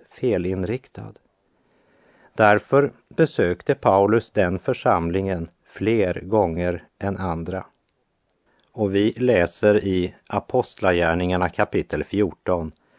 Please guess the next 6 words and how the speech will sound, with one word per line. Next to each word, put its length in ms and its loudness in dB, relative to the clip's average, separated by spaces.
vers 420 -2
ett 540 -6
till 260 0
och 80 0
med 300 -4
sju. 300 -6